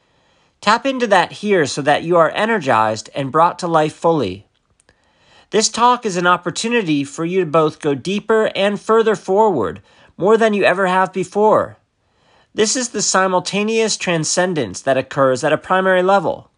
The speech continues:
It is like a flower blossoming where the petals expand while the center of the flower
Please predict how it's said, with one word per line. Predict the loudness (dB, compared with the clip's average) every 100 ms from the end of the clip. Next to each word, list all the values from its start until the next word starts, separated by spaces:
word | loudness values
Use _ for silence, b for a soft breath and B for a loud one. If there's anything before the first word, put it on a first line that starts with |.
| b b b b b
It | -2
is | 0
like | 0 0
a | -4
flower | 0 2 2 2 -2
blossoming | 0 2 2 2 -6 -8 -8 -4
where | -2
the | -2 -4
petals | -2 0 0 -2
expand | -6 -10 -4 -2 0 -2 -4
while | 0 0
the | 0
center | -4 -2 0 0
of | -2
the | -4
flower | -2 2 4 4 0